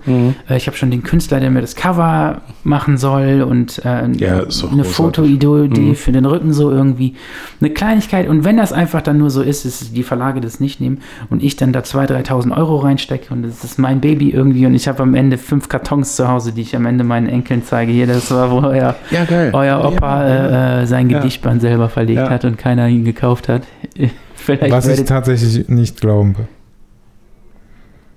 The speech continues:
Speaker 2: Ja.
Speaker 1: Wir werden schon dafür sorgen.
Speaker 3: Ja. Ganz genau.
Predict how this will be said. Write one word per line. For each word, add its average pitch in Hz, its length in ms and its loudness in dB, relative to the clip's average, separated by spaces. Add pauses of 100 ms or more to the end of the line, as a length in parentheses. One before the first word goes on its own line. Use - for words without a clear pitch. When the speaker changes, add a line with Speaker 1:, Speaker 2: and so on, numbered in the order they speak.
(800)
Speaker 2:
Ja. 113 300 2 (1400)
Speaker 1:
Wir 104 140 0
werden 107 180 0
schon 98 140 0
dafür 98 220 0
sorgen. - 500 -4 (720)
Speaker 3:
Ja. 208 140 2 (2250)
Ganz - 280 -4
genau. 104 220 2